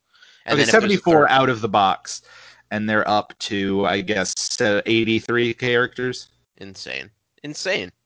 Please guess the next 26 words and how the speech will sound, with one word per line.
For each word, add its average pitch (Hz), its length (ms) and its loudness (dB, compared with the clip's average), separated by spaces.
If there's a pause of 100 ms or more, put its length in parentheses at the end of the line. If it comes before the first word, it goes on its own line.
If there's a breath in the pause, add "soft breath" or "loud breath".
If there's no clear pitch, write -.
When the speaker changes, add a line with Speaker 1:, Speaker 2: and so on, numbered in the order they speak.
(800 soft breath)
Speaker 1:
And, 127 180 -2
and, 123 260 -4
and, 123 320 -10
you 139 100 -10
know, 123 140 -2
I 127 140 0
have 185 360 -2
heard 175 300 -6
there's 135 180 -10
been, 120 240 -8
and 117 80 -14
this 143 160 -12
might 123 160 -10
be 110 60 -16
something 110 260 -12
you, 101 100 -14
you 101 140 -18
can 104 140 -18
shed 101 240 -10
some 92 180 -14
light 92 220 -8
on, 80 200 -12 (320 soft breath)
there's 113 160 -6
been 123 220 -6
some, 123 460 -2
like, 104 420 -8